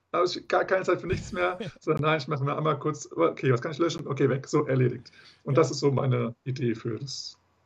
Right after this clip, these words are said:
Speaker 2: Ja,
Speaker 1: ja,
Speaker 2: was ich, was
Speaker 1: nächste
Speaker 2: ich
Speaker 1: Jahr.
Speaker 2: mir und euch allen, auch die, die jetzt gerade zuhören oder die es später hören, zuhören, auf jeden Fall fürs nächste Jahr wünsche, das ist natürlich erstmal Gesundheit, ist ja klar. Äh,
Speaker 1: Ja.
Speaker 2: dass wir alle da
Speaker 1: Mhm.
Speaker 2: irgendwie gut durchkommen. Und ich wünsch mir immer für alle, dass, äh,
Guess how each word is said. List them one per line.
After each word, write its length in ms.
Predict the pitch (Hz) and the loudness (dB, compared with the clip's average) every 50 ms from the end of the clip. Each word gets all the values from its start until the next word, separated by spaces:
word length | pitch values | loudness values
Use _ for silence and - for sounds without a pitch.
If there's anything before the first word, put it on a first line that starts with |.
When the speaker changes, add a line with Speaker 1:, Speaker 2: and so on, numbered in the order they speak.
| - | -4
Speaker 2:
Ja, 80 | 127 135 | -2 0
Speaker 1:
ja, 80 | - | 0
Speaker 2:
was 160 | 135 156 - - | 0 -2 -4 -6
ich, 140 | 160 - | -6 -4
was 20 | - | -4
Speaker 1:
nächste 180 | - - - 131 | -4 -2 0 0
Speaker 2:
ich 20 | 131 | 0
Speaker 1:
Jahr. 80 | 135 | 0
Speaker 2:
mir 200 | 160 175 208 208 | -2 -4 -4 -4
und 160 | 190 170 160 | -6 -6 -8
euch 280 | - - 147 147 - - | -8 -8 -6 -6 -6 -6
allen, 260 | 131 135 151 175 175 | -6 -4 -4 -2 -2
auch 220 | 156 139 139 147 - | -2 -2 -2 -4 -4
die, 140 | - 135 | -6 -8
die 100 | 127 139 | -8 -6
jetzt 180 | 131 127 - - | -8 -8 -8 -10
gerade 240 | - 123 117 110 107 | -10 -10 -10 -10 -10
zuhören 440 | - - 156 151 135 139 139 127 120 | -12 -10 -8 -6 -4 -4 -4 -6 -8
oder 60 | 110 107 | -8 -10
die 100 | 113 107 | -12 -16
es 80 | 101 | -16
später 300 | - - 131 131 139 127 | -12 -12 -12 -10 -8 -8
hören, 200 | 120 123 120 120 113 | -8 -8 -8 -10 -14
zuhören, 260 | - - 123 120 117 | -14 -14 -14 -14 -14
auf 120 | 113 - | -14 -10
jeden 140 | 117 120 123 | -10 -10 -10
Fall 160 | - - 120 | -10 -10 -12
fürs 220 | - - 107 - 123 | -12 -14 -12 -8 -8
nächste 240 | 120 117 - - | -8 -8 -8 -8
Jahr 100 | 113 104 | -8 -6
wünsche, 320 | 107 120 120 - - 120 107 | -6 -6 -6 -6 -6 -6 -4
das 220 | 107 104 - - | -4 -6 -8 -10
ist 160 | 110 - - | -10 -6 -6
natürlich 240 | 113 104 - 117 113 | -6 -6 -6 -8 -10
erstmal 240 | 120 113 - 127 113 | -10 -6 -6 -6 -6
Gesundheit, 480 | 101 98 107 120 127 - 135 127 127 - | -4 -6 -6 -8 -6 -8 -8 -10 -10 -12
ist 100 | - - | -12 -12
ja 80 | 95 | -12
klar. 380 | - - - 98 95 104 120 131 _ _ _ _ _ _ _ _ _ - - - - - | -12 -10 -10 -10 -8 -8 -10 -12 _ _ _ _ _ _ _ _ _ -20 -20 -20 -20 -18
Äh, 200 | - 110 113 110 | -14 -10 -6 -4
Speaker 1:
Ja. 100 | 143 147 | -2 -2
Speaker 2:
dass 180 | 127 - - - | -4 -6 -10 -16
wir 100 | 120 110 | -18 -16
alle 120 | 120 123 135 | -4 0 2
da 60 | 131 127 | 2 2
Speaker 1:
Mhm. 60 | 127 | 2
Speaker 2:
irgendwie 220 | 123 - - 120 | -2 -10 -10 -14
gut 200 | 107 113 113 - | -18 -18 -14 -12
durchkommen. 500 | 143 151 160 - - 151 143 143 147 151 - - - _ _ _ _ _ | -10 -10 -10 -10 -8 -8 -8 -8 -8 -12 -16 -20 -20 _ _ _ _ _
Und 360 | - - 156 180 196 190 - - | -4 -2 -2 -2 -2 -6 -10 -12
ich 140 | 147 127 127 | -12 -8 -6
wünsch 220 | 151 175 - - | -6 -8 -8 -8
mir 240 | 160 151 147 139 135 | -8 -6 -4 -6 -6
immer 260 | - - 139 147 143 | -6 -6 -6 -6 -8
für 180 | 135 - 139 - | -8 -8 -10 -10
alle, 340 | 120 123 127 131 131 135 131 - _ _ _ _ | -8 -8 -6 -6 -6 -8 -10 -12 _ _ _ _
dass, 360 | - 120 117 120 - - - - | -8 -8 -6 -6 -8 -10 -16 -20
äh, 200 | 117 127 131 | -20 -20 -20